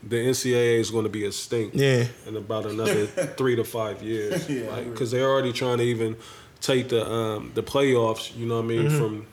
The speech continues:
Speaker 1: you know, four teams to twelve teams, you know what I mean? Like, they're, they're gearing up, like,
Speaker 2: Which I get,
Speaker 1: only
Speaker 2: I,
Speaker 1: thing
Speaker 2: I, which I
Speaker 1: don't
Speaker 2: feel like they should expand the playoffs.
Speaker 1: Yeah, they, they should. The only thing that, that's gonna be confusing to me is that because the N C A A is such a brand when it comes to March Madness,
Speaker 2: Mm-hmm.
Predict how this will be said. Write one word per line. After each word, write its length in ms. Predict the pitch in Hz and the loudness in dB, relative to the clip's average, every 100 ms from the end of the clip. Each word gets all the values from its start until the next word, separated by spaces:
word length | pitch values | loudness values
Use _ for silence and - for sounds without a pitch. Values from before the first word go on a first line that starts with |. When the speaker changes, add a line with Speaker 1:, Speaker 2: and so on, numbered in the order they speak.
| - | -14
Speaker 1:
you 80 | 120 | -8
know, 140 | 113 107 | -6 -4
four 280 | 127 123 117 | 0 0 0
teams 540 | 127 120 120 113 - | 0 0 0 -2 -4
to 200 | 110 107 - - - - - - - - | -4 -4 -8 -20 -20 -20 -20 -20 -20 -10
twelve 420 | - 135 127 117 | -2 2 2 2
teams, 240 | 113 104 101 | -2 -2 -2
you 60 | |
know 60 | 117 | -2
what 60 | 113 | 0
I 20 | |
mean? 100 | 117 | 0
Like, 140 | 110 | 0
they're, 280 | 120 143 - - - - - | 2 2 0 -8 -20 -20 -4
they're 140 | 135 131 | -2 0
gearing 320 | 156 175 151 | 2 4 4
up, 100 | 135 | 4
like, 320 | 131 127 - - - | 4 2 0 -6 0
Speaker 2:
Which 180 | 247 262 | 4 6
I 100 | 330 | 8
get, 80 | 196 | 10
Speaker 1:
only 160 | 226 | 12
Speaker 2:
I, 20 | 285 | 12
Speaker 1:
thing 180 | 240 269 | 12 12
Speaker 2:
I, 40 | |
which 100 | 294 | 12
I 60 | 302 | 12
Speaker 1:
don't 100 | 269 | 12
Speaker 2:
feel 80 | 285 | 12
like 100 | 247 | 12
they 120 | 247 | 10
should 180 | - 247 | 10 6
expand 320 | 208 175 160 | 8 8 6
the 40 | |
playoffs. 380 | 143 135 120 - - | 6 6 4 0 2
Speaker 1:
Yeah, 180 | 170 139 | 6 8
they, 160 | 143 143 | 8 6
they 160 | 170 | 6
should. 280 | - 151 135 | 6 6 6
The 100 | 117 - | 2 0
only 220 | 151 196 220 | 4 6 8
thing 180 | 202 | 8
that, 320 | 175 156 156 131 | 8 6 4 6
that's 180 | 143 131 | 4 6
gonna 160 | 151 | 6
be 100 | 147 | 6
confusing 540 | 143 127 123 151 135 123 | 4 2 6 4 4 2
to 140 | 127 | 2
me 300 | 127 143 131 | 2 4 4
is 160 | 120 110 | 4 2
that 220 | 123 110 | 0 0
because 320 | 117 131 113 | -2 0 0
the 80 | 117 | 0
N 180 | 110 135 | 0 0
C 200 | - 131 | 0 0
A 40 | |
A 260 | 127 123 117 | 2 2 2
is 80 | 113 | 0
such 260 | - 120 120 | -2 -4 -6
a 60 | |
brand 400 | 101 120 127 120 | -4 -2 0 0
when 100 | 117 | -2
it 80 | 117 | -4
comes 280 | 127 117 - | -6 -8 -8
to 80 | 120 | -8
March 320 | 113 120 113 | -4 -4 -4
Madness, 600 | 107 120 131 - 139 135 | -6 -4 -4 -4 -6 -2
Speaker 2:
Mm-hmm. 340 | 143 135 135 | 0 0 -2